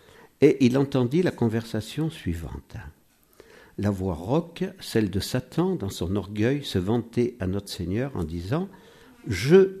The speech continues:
peux détruire ton Église. » La voix douce du Seigneur répondit, « Tu le peux ? Alors fais-le donc. » Satan, « Pour cela, j'ai besoin de plus de temps et de puissance. » Notre Seigneur, «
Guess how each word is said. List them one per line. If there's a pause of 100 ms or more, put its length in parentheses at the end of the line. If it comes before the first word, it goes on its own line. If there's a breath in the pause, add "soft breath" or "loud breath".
(120)
peux
détruire (140)
ton
Église. » (1080 soft breath)
La
voix
douce
du
Seigneur
répondit, «
Tu
le
peux ? (560 loud breath)
Alors
fais-le
donc. » (1120 soft breath)
Satan, « (760 soft breath)
Pour
cela,
j'ai
besoin (840 soft breath)
de
plus
de
temps
et
de
puissance. » (160)
Notre
Seigneur, «